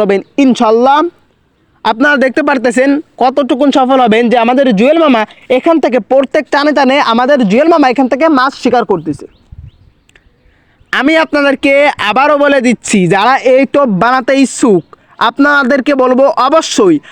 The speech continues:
আপনারা খরচের দিকে না তাকিয়ে এই টোপ আপনারা বানাতে পারেন। টোপ বানাতে হয়তো বা একটু বেশি খরচ যাবে, তারপরও আমি আপনাদেরকে বলবো এই টোপ যদি আপনারা একবার বানান অবশ্যই আপনারা সফল হবেন ইনশাল্লাহ। দেখা যাচ্ছে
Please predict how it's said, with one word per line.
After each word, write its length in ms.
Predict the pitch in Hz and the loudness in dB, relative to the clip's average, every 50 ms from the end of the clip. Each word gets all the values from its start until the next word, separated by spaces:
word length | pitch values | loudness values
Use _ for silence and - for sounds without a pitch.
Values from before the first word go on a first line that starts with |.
| - - 226 | -6 -4 -4
আপনারা 260 | 240 - 277 294 294 277 - - | -4 -2 -2 -2 -2 -2 -2 -2
খরচের 420 | 240 254 277 302 311 285 330 311 214 196 | -2 0 0 0 0 0 0 0 0 0
দিকে 200 | 269 262 220 262 247 240 | -2 -2 0 0 0 0
না 80 | 247 247 262 262 | 0 0 0 -2
তাকিয়ে 260 | 277 247 - 269 277 - - 254 | -4 -4 -2 -2 -2 0 0 -2
এই 60 | 226 - | -2 0
টোপ 120 | 294 285 262 277 | -2 -2 -2 -4
আপনারা 240 | - - 269 254 240 220 | -4 -2 -2 -2 0 0
বানাতে 240 | 214 202 202 170 190 - | 0 -2 -2 -4 -4 -6
পারেন। 180 | 147 127 127 131 - _ _ _ _ _ _ - | -6 -6 -6 -10 -12 _ _ _ _ _ _ -2
টোপ 120 | 285 294 220 226 | -2 -2 0 0
বানাতে 300 | 302 302 294 262 294 302 302 277 196 | 0 0 0 0 0 0 0 0 0
হয়তো 240 | 233 262 285 240 311 302 311 | 0 -2 -2 -2 -2 -2 0
বা 40 | 285 294 | -2 -2
একটু 160 | 294 - - 294 254 | -2 -2 -4 -2 0
বেশি 160 | 269 269 - 277 285 | 0 0 -2 -2 0
খরচ 180 | 294 285 269 202 247 | 0 0 0 0 0
যাবে, 160 | 233 240 269 302 - _ - - _ _ - | 0 0 0 -2 -4 _ -20 -20 _ _ -2
তারপরও 320 | 240 254 247 302 - 311 285 277 | -2 0 0 0 0 2 2 2
আমি 100 | 285 294 294 | 0 0 0
আপনাদেরকে 400 | - 294 269 269 262 247 - 254 226 247 | 0 0 0 0 0 0 -2 0 0 2
বলবো 220 | 254 254 233 269 285 285 - - 262 | 2 2 2 2 2 0 0 0 0
এই 80 | 277 285 220 - | 0 0 -2 0
টোপ 140 | 320 320 320 247 233 294 | 0 0 2 2 0 0
যদি 160 | 285 214 247 240 226 | 0 0 0 0 0
আপনারা 280 | 226 - 240 240 226 214 - 226 233 | 0 0 0 0 2 0 0 0 -2
একবার 280 | 220 220 214 233 240 240 196 180 | 0 0 2 2 2 2 2 0
বানান 320 | 214 226 247 254 277 302 339 403 - _ _ _ _ _ _ - 226 | 0 0 0 2 2 2 0 0 -2 _ _ _ _ _ _ -2 -2
অবশ্যই 380 | 269 311 339 330 - 349 302 285 277 | 2 2 0 0 2 0 0 0 0
আপনারা 240 | 339 277 269 262 247 - | 0 0 0 0 0 -2
সফল 200 | 262 233 233 247 240 226 | -2 -2 0 0 0 0
হবেন 200 | 196 220 208 202 - - - 254 | 0 0 -2 -2 -4 -4 -2 0
ইনশাল্লাহ। 500 | 240 214 - 226 185 165 147 127 113 98 - _ _ _ _ _ _ _ _ _ _ _ _ _ _ - | 0 0 2 0 0 0 0 -2 -4 -6 -8 _ _ _ _ _ _ _ _ _ _ _ _ _ _ -4
দেখা 180 | 214 220 285 294 | -2 0 0 0
যাচ্ছে 260 | 294 262 - - 262 | 0 -2 -2 0 0